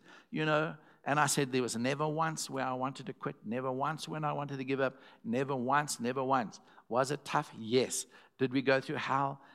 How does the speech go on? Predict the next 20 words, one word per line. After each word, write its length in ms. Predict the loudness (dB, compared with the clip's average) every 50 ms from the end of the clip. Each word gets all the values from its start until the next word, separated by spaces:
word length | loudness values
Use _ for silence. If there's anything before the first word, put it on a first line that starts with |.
| -18 -10 -6
We 100 | -4 0
went 220 | 0 0 0 0
right 540 | -2 -2 -2 -2 -2 -2 2 4 4 4 4
through 200 | 2 -2 -2 -2
it. 180 | -2 -4 -8 -18 -20 _ _ _ _ _ _ _ _ _ _ -10
We're 360 | -2 4 6 8 8 8 6
the 220 | 4 0 -2 0 2
hottest. 560 | 6 6 6 6 6 2 -6 -6 -8 -8 -2 2
We 140 | 2 4
went 220 | 4 4 2 2 2
right 220 | 2 2 2 2 -2 -8 -4
through 180 | 0 0 2
the 80 | 2 2
middle. 440 | 2 0 -2 -2 -2 -2 -4 -8 -12 _ _ _ _ -20 -20 -20 -18 -18 -16 -12 -10 -8 -6 -2 0
<laughs> 720 | 0 0 0 -4 -16 -16 -14 -14 -14 -14 -14 -16 -2 4
I 100 | 6 6
mean, 180 | 8 8 6 6
we 100 | 8 10
were 140 | 12 12 12
there. 400 | 12 12 12 12 12 10 6 2